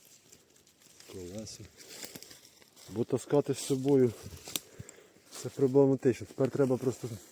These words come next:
це місце запомнити, щоб потім вже знайти його, цей велосипед. Бо таким сам не знайду.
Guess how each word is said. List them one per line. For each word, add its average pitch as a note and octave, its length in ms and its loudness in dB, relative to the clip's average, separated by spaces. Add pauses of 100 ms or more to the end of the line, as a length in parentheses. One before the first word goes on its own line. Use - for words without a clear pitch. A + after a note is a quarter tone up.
(100)
це B2+ 140 0
місце A#2 400 -4 (3000)
запомнити, B2 640 -2
щоб - 200 -14
потім - 260 -4
вже A#2 160 -2
знайти C3+ 380 6
його, G#2+ 200 6
цей A2 180 -6
велосипед. G2+ 500 -2
Бо F#2 200 -10
таким A#2+ 200 -6
сам A2+ 220 2
не G2+ 120 0
знайду. F#2+ 280 0